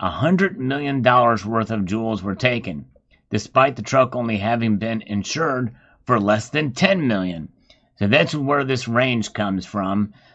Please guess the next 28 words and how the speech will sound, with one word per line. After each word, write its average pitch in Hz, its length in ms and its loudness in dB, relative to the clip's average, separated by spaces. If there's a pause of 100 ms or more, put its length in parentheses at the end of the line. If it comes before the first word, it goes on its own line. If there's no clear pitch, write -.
So 113 260 2
the 101 140 0
insurance 156 520 0
is 123 120 -6
for 113 120 -6
ten 175 280 0
million 107 320 0
dollars, 98 460 0 (540)
but 113 200 4
it 104 100 2
could 143 240 -2
be 131 220 2
that 107 180 0
it 107 100 -2
was 95 160 -2
worth 113 380 0
up 110 200 0
to 107 160 -2
a 101 40 2
hundred 123 340 -2
million. 92 400 -4 (280)
We 104 100 4
really 156 240 4
don't 139 240 0
know, 117 420 0 (300)
and 98 160 0
that's 120 220 4
the 120 200 0